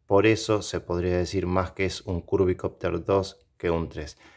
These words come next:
Pero para la comparativa podríamos decir que es el Curvicópter tres sin aristas. Eh, lo tenemos que ver así y para identificar las piezas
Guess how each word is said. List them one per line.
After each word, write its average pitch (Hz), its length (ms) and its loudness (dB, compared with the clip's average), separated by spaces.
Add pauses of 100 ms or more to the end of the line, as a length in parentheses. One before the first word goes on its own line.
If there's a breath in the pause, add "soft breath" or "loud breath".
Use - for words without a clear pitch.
(160 soft breath)
Pero 135 220 4
para 135 160 6
la 135 120 4
comparativa 131 880 2
podríamos 92 440 -2
decir 92 360 -2
que 95 140 -2
es 95 140 -6
el 85 260 -2
Curvicópter 104 960 0 (140)
tres 123 480 0 (520)
sin 92 260 -2
aristas. 78 520 -4 (360 soft breath)
Eh, 95 640 2
lo 92 180 0
tenemos 95 360 -2
que 92 120 -6
ver 95 180 2
así 127 380 0 (240)
y 101 280 -4
para 90 280 -4
identificar 92 640 0
las 110 160 2
piezas 120 600 0